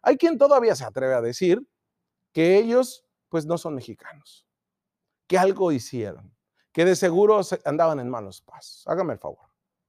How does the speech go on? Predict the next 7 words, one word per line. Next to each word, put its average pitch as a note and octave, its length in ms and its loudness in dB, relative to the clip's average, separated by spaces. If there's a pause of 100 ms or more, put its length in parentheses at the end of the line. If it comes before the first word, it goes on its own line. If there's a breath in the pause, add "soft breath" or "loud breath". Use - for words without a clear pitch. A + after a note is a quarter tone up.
(1160)
Para F#3+ 180 6
cerrar, G#3 320 4 (720 loud breath)
la D#3+ 140 0
Asociación F#3 500 -2
Civil G#3 260 -4
Colegio E3+ 500 0
Mexiquense D3+ 640 -4